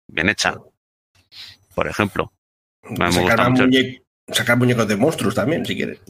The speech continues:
Speaker 1: Exactamente. Sacar muñecos de monstruos, figuras de acción, lo que sea. O sea,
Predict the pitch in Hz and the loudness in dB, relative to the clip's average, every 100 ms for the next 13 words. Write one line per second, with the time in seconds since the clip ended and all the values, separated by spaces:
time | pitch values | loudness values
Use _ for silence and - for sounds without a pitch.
0 | - 110 - - - - 95 156 113 85 | -12 -6 -4 0 0 2 2 2 2 0
1 | 85 - - - - - 101 98 98 98 | -2 -10 -18 -20 -18 -4 -2 0 2 4
2 | 95 95 95 87 87 139 - 104 92 87 | 4 2 0 2 2 2 2 2 2 0
3 | 87 87 90 90 82 - 95 117 135 107 | 0 0 0 0 -4 -2 2 2 4 2
4 | 95 87 85 - 123 98 87 | 2 0 -2 0 0 0 -2